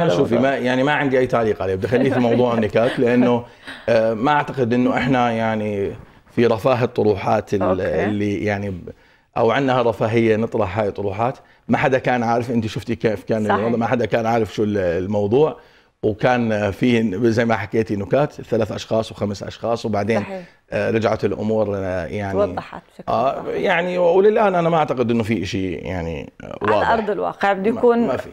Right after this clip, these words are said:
Speaker 1: بدها تاخذ فترة طويلة، يعني
Speaker 2: أنا ما
Speaker 1: كمان
Speaker 2: أعتقد
Speaker 1: مش
Speaker 2: إنه الأمور
Speaker 1: بالضبط.
Speaker 2: لسه فيرتشوال، يعني لساتها في طور الافتراضي.
Speaker 1: بالضبط، ولكن أنا كان تعليقي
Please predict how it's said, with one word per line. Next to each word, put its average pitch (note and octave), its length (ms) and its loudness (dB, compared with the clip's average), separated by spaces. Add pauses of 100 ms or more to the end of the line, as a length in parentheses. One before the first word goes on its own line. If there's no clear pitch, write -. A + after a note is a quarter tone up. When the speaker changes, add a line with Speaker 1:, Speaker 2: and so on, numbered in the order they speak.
(100)
Speaker 1:
بدها C#4 320 0
تاخذ F#4+ 240 0
فترة G3+ 260 -4
طويلة، F3 420 0
يعني F#3+ 300 0
Speaker 2:
أنا G#3 80 4
ما A3+ 60 2
Speaker 1:
كمان B3 180 4
Speaker 2:
أعتقد C4 100 4
Speaker 1:
مش G3 100 4
Speaker 2:
إنه G#3 100 4
الأمور G#3 240 6
Speaker 1:
بالضبط. F#3 120 4
Speaker 2:
لسه D3+ 140 2
فيرتشوال، F2 460 0
يعني A2+ 220 -2
لساتها C#3 420 2
في B2+ 180 4
طور C3+ 300 4
الافتراضي. A2+ 720 2
Speaker 1:
بالضبط، A#3+ 400 0
ولكن D#4+ 300 2
أنا D4 160 0
كان D4+ 220 0
تعليقي A3+ 640 2